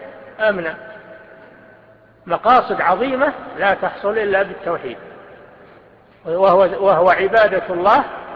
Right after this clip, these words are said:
جل وعلا وترك عبادة ما سواه، هذا هو التوحيد، إفراد الله جل وعلا بالعبادة. وكذلك تجنب البدع، لأن البدع بريد الشرك،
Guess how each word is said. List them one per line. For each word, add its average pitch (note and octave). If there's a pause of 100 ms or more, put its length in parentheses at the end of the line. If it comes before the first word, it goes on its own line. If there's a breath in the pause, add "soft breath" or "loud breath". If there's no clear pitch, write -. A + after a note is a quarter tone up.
(680)
جل F#3+
وعلا F#3
وترك A#3+ (560)
عبادة A3
ما A#3+ (100)
سواه، E3
هذا D4+
هو E4+
التوحيد، F3 (580)
إفراد B3+
الله A3
جل G3+
وعلا F#3 (800)
بالعبادة. D#3+ (880)
وكذلك C#4
تجنب C#4
البدع، C4 (1040)
لأن A3+
البدع A3+
بريد A3+
الشرك، -